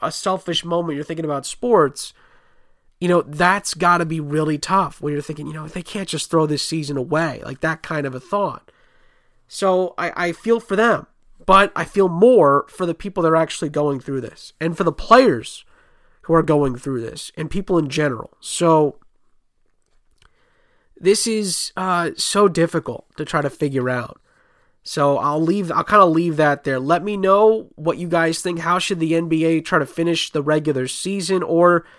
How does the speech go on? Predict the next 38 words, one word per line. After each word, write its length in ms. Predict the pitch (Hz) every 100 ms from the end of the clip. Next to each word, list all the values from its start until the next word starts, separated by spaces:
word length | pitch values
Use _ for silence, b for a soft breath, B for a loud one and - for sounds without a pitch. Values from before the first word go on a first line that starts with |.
| b b b b
the 140 | 147
playoffs, 960 | 139 - 185 208 208 208 202 - - - - -
uh, 380 | 139 135 131 - -
and 220 | 160 165
or 420 | - 175 196 202 -
<laughs> 220 | - 208
the 140 | 185
playoffs 640 | 175 190 190 190 190 - - b b b b b
in 180 | 175 185
the 80 | 180
comments 540 | - 180 170 170 165
below. 720 | - 139 139 156 202 226 247 _ -
Uh, 200 | 135 135
that's 200 | 143 -
the 80 | 151
place 340 | - 151 147
you 80 | 131
go. 400 | 151 156 160 -
Uh, 220 | 131 131
P 200 | 123 160
T 140 | 147 147
Nick's 260 | 151 151
blog 480 | - 151 151 151 139 -
on 200 | 135 175
Twitter, 440 | - - 156 156 -
also 640 | 151 160 - 170 165 160 - b b -
posting 340 | 165 160 151
and 140 | 135 -
toasting, 680 | 156 151 - 143 147 151 - -
uh, 300 | 139 131 131
on 180 | 135 135
Twitter 280 | - 151 143
as 140 | 135
well. 180 | 147 147
That's 240 | 147 -
where 80 | 147
you 120 | 135
go, 380 | 139 143 143 139